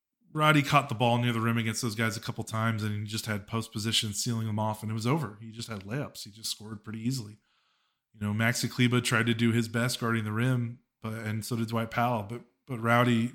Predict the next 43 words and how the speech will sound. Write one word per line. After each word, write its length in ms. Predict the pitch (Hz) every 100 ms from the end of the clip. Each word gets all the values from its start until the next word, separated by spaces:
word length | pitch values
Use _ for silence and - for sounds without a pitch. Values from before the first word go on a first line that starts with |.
| -
Roddy 300 | 120 123 120
is 100 | 104
just 180 | 113
so 120 | - 110
physical. 580 | - 113 117 113 101 - _ _ _ _ _ _ _ -
Like, 180 | 120
the 80 | 120
thing 540 | 117 147 139 135 135 135
that 400 | 127 117 123 - _
about 320 | 123 120 123
it 140 | 120 120
was, 200 | 117 110
it 80 | 127
might 180 | 127
be 80 | 123
surprising 640 | 113 120 - 120 120 127 123
from 180 | 120
a 60 | 113
sense 260 | - 117 -
that 120 | 110
he 80 | 113
just 180 | 113
hasn't 220 | 120 113 107
done 140 | 117
that 160 | 139 143
much 220 | 143 -
this 140 | 151
season, 320 | - 165 156
but 160 | 147 127
in 60 | 120
terms 280 | 139 127
of 60 | 123
his 140 | 117 110
skill 260 | - 147
set, 380 | 143 - 117 110 - _ _ _ _ _ _ _ _ _ -
he 100 | 165
was 220 | 208 147
doing 400 | 123 160 165 127
what 120 | 123
he's 180 | 127 104
good 180 | 117 123
at. 240 | 101 90 _ _
And, 760 | 117 113 113 110 110 107 107